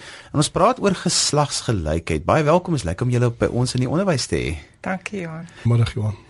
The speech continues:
Speaker 1: Elise, mens hoor baie keer die term geslagsgelykheid, maar daar's baie mense wat nie regtig weet wat dit beteken nie.
Speaker 2: Johan, dit beteken bloot dat beide geslagte die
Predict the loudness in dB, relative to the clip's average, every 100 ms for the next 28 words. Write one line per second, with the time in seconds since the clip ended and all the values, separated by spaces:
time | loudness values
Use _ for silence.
0 | -18 -2 2 2 2 0 2 4 4 4
1 | 6 4 4 2 2 2 2 4 2 0
2 | -2 2 2 2 0 0 2 0 0 -4
3 | 0 2 4 2 4 4 2 0 2 2
4 | 4 2 2 -2 0 2 2 4 2 2
5 | -4 -6 -4 -4 -6 -10 -14 -20 -20 -20
6 | -20 -4 2 4 4 0 -6 -10 -12 -4
7 | -2 0 0 0 0 0 4 2 0 -2
8 | -2 2 4 4 2 -2 -2 -2 0 0
9 | -2 -8 -8 -8 -6